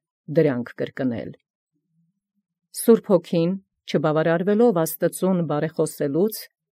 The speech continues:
կրկնապատկում է իր թախանձանքները, և նրա թախանձանքները դառնում են ավելի ստիպողական։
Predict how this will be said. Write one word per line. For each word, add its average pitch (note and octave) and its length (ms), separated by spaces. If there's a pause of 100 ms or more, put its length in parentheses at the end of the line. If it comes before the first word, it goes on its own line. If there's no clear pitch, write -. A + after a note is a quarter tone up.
(280)
կրկնապատկում E3 880
է F#3 60
իր D3 200
թախանձանքները, C#3 1080 (760)
և D#3+ 300
նրա E3 320
թախանձանքները D#3+ 1040 (380)
դառնում D3 500
են F3 180 (460)
ավելի F#3 320
ստիպողական։ C3 960